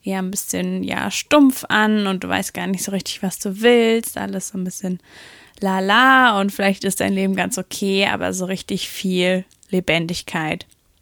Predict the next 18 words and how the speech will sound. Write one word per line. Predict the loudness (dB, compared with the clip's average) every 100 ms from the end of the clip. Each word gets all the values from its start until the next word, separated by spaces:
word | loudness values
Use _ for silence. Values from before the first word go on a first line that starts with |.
| _ _ -4
ist | -2 2
da | 2
nicht. | 2 -2 -6 -14 _ -20 -20 -20 -20 -20 -20 _ _
Und | 2 4 4 2 2 0 0 -2 _ _ -6
ja, | -4
an | -2 0
manchen | 0 0 -2 -4
Tagen | 2 4 4 2
ist | 0
es | 0 0
so, | 2 2 2
an | 2 0
manchen | -2 -4 -4 -6
ist |
es | -6 -8 -6
wieder | -6 -6
ganz | -8 -6
anders. | 0 2 2 0